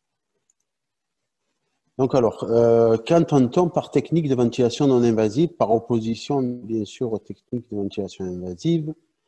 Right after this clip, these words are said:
Euh, il s'agit de toutes les techniques d'assistance respiratoire et d'oxygénation.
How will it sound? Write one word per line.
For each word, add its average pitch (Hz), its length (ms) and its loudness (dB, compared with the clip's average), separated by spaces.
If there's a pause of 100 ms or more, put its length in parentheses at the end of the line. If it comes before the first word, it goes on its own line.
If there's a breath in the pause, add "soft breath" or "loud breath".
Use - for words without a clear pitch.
(460)
Euh, 95 720 -2
il 117 140 -6
s'agit 123 520 -2
de 120 140 -2
toutes 143 300 -6
les 139 100 -2
techniques 123 560 -4 (180)
d'assistance 117 640 -6
respiratoire 98 680 -8
et 90 40 -6
d'oxygénation. 95 920 -8